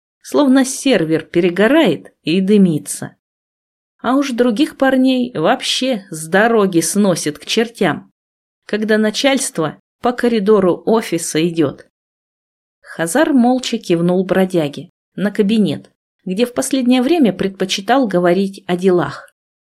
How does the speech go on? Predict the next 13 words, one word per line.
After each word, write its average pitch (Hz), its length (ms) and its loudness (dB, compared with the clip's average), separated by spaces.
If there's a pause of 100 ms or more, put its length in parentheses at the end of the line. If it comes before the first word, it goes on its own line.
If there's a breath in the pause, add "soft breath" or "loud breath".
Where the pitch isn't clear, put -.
(120)
и 208 140 -2
первым 262 600 0
пошёл 170 380 -2
вперёд. 170 580 -4 (500)
Бродяга 247 480 0
ещё 285 440 0
раз 175 200 0
глянул 254 640 0
на 220 160 2
уже 254 260 2
выходящего 240 840 0
из 175 160 -4
дома 220 520 0